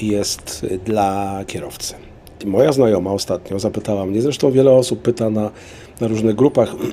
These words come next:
<clears throat> facebookowych, pytają, y, dlaczego kierowca nie może na pętli otworzyć drzwi, my tutaj stoimy, marzniemy, y, a mógłby nas wpuścić. Mógłby, ale nie musi, nie ma takiego obowiązku.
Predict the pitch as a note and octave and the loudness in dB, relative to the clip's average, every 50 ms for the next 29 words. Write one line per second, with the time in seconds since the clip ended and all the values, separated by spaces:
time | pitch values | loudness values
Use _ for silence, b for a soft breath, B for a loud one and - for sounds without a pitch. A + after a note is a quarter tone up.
0 | - - A#2 A2+ A2 G2+ - A#2 G#2+ G#2 G#2+ G#2+ - - A2 G#2 A#2+ D#3 F3 - | -6 -4 -2 -2 -2 0 2 0 0 0 -2 -4 0 0 0 2 2 0 0 -2
1 | - - - - - - - - - - - - - - - - - - - A2+ | -8 -20 -20 -20 -20 -20 -20 -20 -20 -20 -20 -20 -20 -18 -18 -18 -18 -16 -14 -8
2 | - A2 - A2+ A2+ A#2 A#2 A#2 A#2 A#2+ A#2+ - - G2+ G2 G2 G2+ G2+ B B | -8 -4 0 2 6 6 6 6 6 4 2 -2 -6 -6 -4 -4 -4 -6 B B
3 | B B B B B B B - E3 E3+ - A3 G#3+ F#3 F#3 F3+ F3 F3 - E3 | B B B B B B B 0 0 4 4 4 6 6 6 6 6 4 4 4
4 | F3 F#3 F3+ - E3 D#3 D#3 D#3+ F3 D#3+ D3 D3+ C#3 B2 - D3 D3 C3+ B2 C3 | 4 4 2 2 2 4 4 4 4 4 4 2 2 4 2 2 2 2 0 0
5 | C3 B2+ - - C#3+ B2 B2+ A#2+ A#2+ A2+ G#2 A2+ A#2 C3 C3 A#2+ A#2 A#2 B2 C#3 | -2 0 0 0 0 0 0 -2 -4 -8 -8 -4 -2 0 2 4 4 6 4 4
6 | C3+ - - - C3+ B2 - - C#3 C3 C3+ C#3 C#3 C3 B2+ B2+ B2 A#2+ A#2 A#2+ | 4 2 -2 0 0 0 2 2 2 4 6 6 6 6 6 6 6 6 6 6
7 | B2+ C3 B2+ A#2+ B2 C3 C3 B2+ B2 B2 A#2+ A#2+ A#2+ A2+ A2+ G#2+ A2 B B B | 6 4 4 4 6 6 6 8 8 8 8 8 8 6 6 4 0 B B B
8 | B B B B B - A#2+ A#2+ - D3 D3+ E3 D#3 C3+ C3+ C3 B2 A2 - - | B B B B B 4 4 4 6 4 4 4 4 4 4 4 4 2 0 -2
9 | - A#2 G#2 F#2 - - - - - - - - - - - - - B B B | -2 -2 -2 -2 -2 -8 -10 -12 -14 -14 -16 -16 -16 -20 -20 -20 -20 B B B
10 | B B B B B B B B B - - G#2+ A2 A#2 C3+ E3+ F#3+ D#3+ B2 A2+ | B B B B B B B B B -10 -4 0 2 4 6 4 4 6 4 4
11 | G#2 G#2+ G#2+ G2+ G#2 - F#3 F#3 - - - - - - - - A#2 A#2+ A#2+ C3 | 4 2 0 -2 0 0 -2 -4 -6 -12 -20 -20 -20 -12 -2 2 4 4 6 6
12 | C3 C3+ C#3 C3+ B2 - - - - - - - - - - - - - - A#2+ | 6 4 6 4 4 2 0 -4 -8 -10 -12 -16 -18 -20 -20 -20 -8 0 2 4
13 | A#2 A#2 B2 A#2+ B2 A#2+ - C3 B2 B2+ B2 B2 B2 B2+ A#2+ A#2+ A#2 G#2+ G2+ F#2+ | 4 4 4 2 0 -4 -4 -2 2 4 4 4 4 4 4 4 4 2 2 0
14 | - - - - | -4 -8 -10 -12